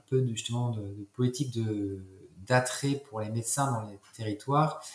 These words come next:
et ça passe notamment par, euh, des maisons de santé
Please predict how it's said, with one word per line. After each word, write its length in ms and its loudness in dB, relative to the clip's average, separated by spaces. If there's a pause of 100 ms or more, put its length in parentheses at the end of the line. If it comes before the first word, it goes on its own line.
(180)
et 80 -6
ça 160 0
passe 300 2
notamment 480 4
par, 400 0
euh, 580 0
des 160 -4
maisons 280 2
de 40 -4
santé 560 0